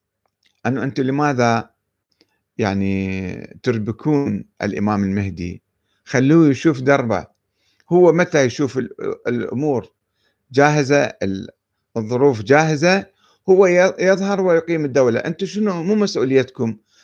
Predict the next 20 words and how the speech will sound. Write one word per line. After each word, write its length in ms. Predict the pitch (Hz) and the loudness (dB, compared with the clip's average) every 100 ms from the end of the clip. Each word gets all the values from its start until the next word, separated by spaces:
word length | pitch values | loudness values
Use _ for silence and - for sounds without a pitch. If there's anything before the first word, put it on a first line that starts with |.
| - | -10
تخربطون 640 | 131 156 135 123 127 127 | -4 0 0 0 0 2
عليه 440 | 95 117 113 90 - _ _ _ _ - | 2 2 2 0 -8 _ _ _ _ -14
الطريق، 440 | 127 117 107 98 - _ _ _ _ _ - | -6 -2 0 -2 -6 _ _ _ _ _ -2
خلوه 380 | 170 233 240 | 2 4 6
يعرف 240 | 220 160 156 | 4 2 -4
يشوف 240 | 143 135 | -6 -4
دربه". 320 | 107 98 82 82 _ _ _ _ _ _ _ _ _ - | -2 -4 -4 -18 _ _ _ _ _ _ _ _ _ -4
هذا 120 | 135 | -2
السيد 280 | 135 139 127 | -2 -2 -2
مهدي 240 | 160 139 | -2 -4
الحكيم 360 | 127 127 151 139 | -8 -10 -10 -8
يذكر 260 | 120 - 95 | -8 -10 -8
ذلك 320 | 90 82 - | -8 -8 -14
أيضًا، 400 | 82 82 82 - _ _ - | -16 -16 -18 -20 _ _ -6
نفس 200 | 156 - | -4 -2
الفكرة، 480 | 139 180 - 90 - 107 | -2 -2 -2 -4 -6 -4
أنه 140 | 113 | -2
ما 100 | 147 | -2
يجوز 360 | 175 135 147 - | -2 -2 -4 -6
إحنا 440 | 117 127 135 | -8 -8 -8